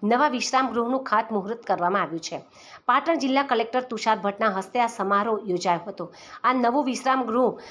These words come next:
રેન બસેરા તરીકે ઓળખાશે. આ વિશ્રામ ગૃહમાં દર્દીઓની સાથે આવતા સગા સંબંધીઓને રહેવા તેમજ જમવાની સુવિધા સામાન્ય દરે ઉપલબ્ધ થશે. દૂરના ગામડાઓમાંથી આવતા લોકો માટે આ સુવિધા ખૂબ જ રાહત ર-,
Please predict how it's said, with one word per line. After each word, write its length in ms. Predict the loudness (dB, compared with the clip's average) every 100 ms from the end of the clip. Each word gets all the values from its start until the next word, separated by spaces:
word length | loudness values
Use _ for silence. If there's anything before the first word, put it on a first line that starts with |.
| -16 -8
રેન 320 | 0 2 4
બસેરા 360 | 2 2 2 2
તરીકે 360 | 0 -2 0 -2
ઓળખાશે. 600 | -2 -2 -2 -2 -8 -10 -20 _ 0
આ 80 | 0
વિશ્રામ 440 | 0 0 2 2
ગૃહમાં 360 | 0 2 2 2
દર્દીઓની 460 | 0 0 -2 -2
સાથે 340 | 0 -2 0 -2
આવતા 440 | 0 0 0 0 -2 -20 -10
સગા 300 | 0 2 2
સંબંધીઓને 560 | 2 2 2 2 2 2
રહેવા 300 | 2 2 0
તેમજ 300 | 0 -2 -2
જમવાની 440 | -2 0 0 -2 -8 -10
સુવિધા 320 | -8 -2 -2
સામાન્ય 560 | 2 0 0 0 0 -2 -10 -14 0
દરે 200 | 2 2
ઉપલબ્ધ 460 | 0 0 0 0 -4
થશે. 400 | -4 -4 -6 -10 -20 -16 -2
દૂરના 320 | 2 4 4
ગામડાઓમાંથી 680 | 2 2 4 4 0 2 0
આવતા 240 | 2 2
લોકો 260 | 0 0 0
માટે 280 | 0 0
આ 140 | -4 -6
સુવિધા 400 | -6 -6 -2 -4
ખૂબ 320 | -4 -2 0
જ 120 | 0 -8 -16 -18 -4
રાહત 320 | 0 2 0 -2 -2
ર-, 300 | 2 2